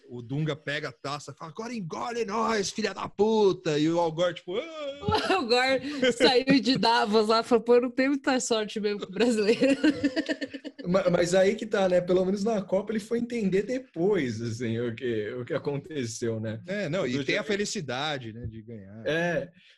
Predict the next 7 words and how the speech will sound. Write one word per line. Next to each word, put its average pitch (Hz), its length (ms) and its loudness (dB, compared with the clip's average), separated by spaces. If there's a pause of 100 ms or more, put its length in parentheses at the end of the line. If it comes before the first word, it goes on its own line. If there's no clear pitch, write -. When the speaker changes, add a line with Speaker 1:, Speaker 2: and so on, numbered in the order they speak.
Speaker 3:
o 160 100 0
do 170 160 2
Speaker 2:
Sim. - 60 6
Speaker 3:
Jair 180 400 4
foi - 240 -2
imediato, 240 1120 -4
assim. 131 320 -8